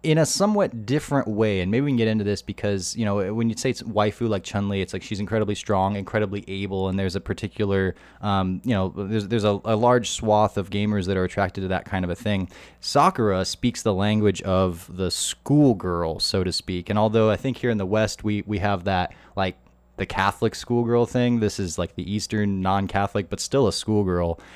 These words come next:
Um, and there is just such a fan base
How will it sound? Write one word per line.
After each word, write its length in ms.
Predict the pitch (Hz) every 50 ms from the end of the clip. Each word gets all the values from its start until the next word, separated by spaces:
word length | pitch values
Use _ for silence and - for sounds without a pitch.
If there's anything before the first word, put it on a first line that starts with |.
| - - -
Um, 180 | 101 98 98 -
and 240 | - 110 104 101 98
there 160 | 110 113 113
is 280 | 95 110 107 101 87
just 360 | - - 113 110 101 - - -
such 600 | - - - - 120 117 117 120 113 - - -
a 200 | - 104 101 95 - _ _ -
fan 360 | - 107 107 107 107 104 104 98
base 400 | 104 98 95 95 92 - -